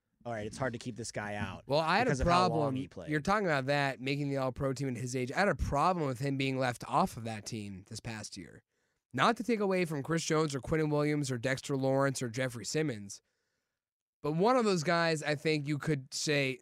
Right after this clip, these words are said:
Speaker 2: "Okay, good, yes," but you have to look at what Cam Hayward did for the Steelers defense. Turning around the run game from how bad it was in twenty twenty-one, right, when he was a first teamer.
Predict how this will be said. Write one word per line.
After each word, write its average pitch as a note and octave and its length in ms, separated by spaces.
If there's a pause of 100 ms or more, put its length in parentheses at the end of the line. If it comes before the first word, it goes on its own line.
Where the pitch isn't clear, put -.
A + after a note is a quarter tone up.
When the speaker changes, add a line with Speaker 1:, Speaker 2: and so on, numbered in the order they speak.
Speaker 2:
"Okay, B2 460 (1000)
good, A#3+ 320
yes," D3+ 400
but C#3 280
you D#3 160
have G3+ 100
to G3 80
look E3+ 140
at D#3 120
what C3 180
Cam C#3+ 300
Hayward C3 400
did B2 200
for - 120
the A#2 120
Steelers A2+ 440
defense. A#2 680 (1200)
Turning F#3 260
around E3 280
the C#3+ 80
run C#3+ 240
game D3+ 280
from C3 140
how C3 180
bad B2+ 260
it C3 60
was B2+ 240
in A#2+ 140
twenty B2+ 300
twenty-one, B2 720 (380)
right, C#3 200
when C3+ 140
he C3+ 140
was B2+ 180
a A#2+ 40
first C3+ 380
teamer. E3+ 380